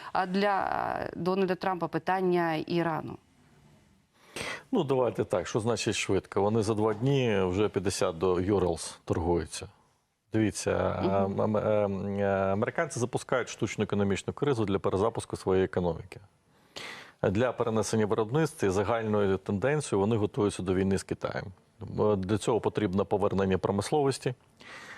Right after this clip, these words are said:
Speaker 2: Е, для цього потрібно послаблення долара,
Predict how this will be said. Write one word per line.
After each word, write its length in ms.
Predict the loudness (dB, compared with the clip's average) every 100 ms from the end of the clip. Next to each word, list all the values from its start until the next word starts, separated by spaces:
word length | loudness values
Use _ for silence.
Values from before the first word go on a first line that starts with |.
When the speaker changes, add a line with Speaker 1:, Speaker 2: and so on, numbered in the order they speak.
| -12 -2
Speaker 2:
Е, 220 | 2 2
для 140 | 2 0
цього 320 | 2 2 2
потрібно 1000 | 0 -2 -2 0 2 2 4 4 2 0
послаблення 500 | -2 0 0 2 2
долара, 460 | 2 2 2 2 0